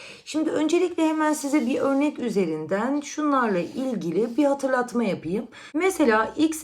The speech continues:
eksi iki ile üç aralığında alalım. X'i eksi üç ile iki aralığında alalım. X'i iki ve üç aralığında, bir de x'i eksi üç ve eksi iki aralığında almış olalım.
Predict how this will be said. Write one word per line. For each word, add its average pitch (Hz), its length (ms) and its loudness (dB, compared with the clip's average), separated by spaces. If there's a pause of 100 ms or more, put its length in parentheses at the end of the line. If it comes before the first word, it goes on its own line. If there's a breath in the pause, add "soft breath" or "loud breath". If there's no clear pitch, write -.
eksi 277 340 0
iki 320 220 2
ile 285 280 4
üç 294 220 0
aralığında 156 640 2
alalım. 151 540 0
X'i 277 340 -2
eksi 277 380 -2
üç 277 300 0
ile 269 120 -2
iki 240 320 -2
aralığında 151 540 0
alalım. 156 480 0
X'i 262 320 -6
iki 285 300 -2
ve 262 120 0
üç 247 200 -6
aralığında, 285 720 4
bir 285 260 2
de 185 80 2
x'i - 440 -6
eksi 285 520 -2
üç - 240 -6
ve 277 40 -2
eksi 311 360 -2
iki 311 200 0
aralığında 170 500 2
almış 139 320 -2
olalım. 131 280 -6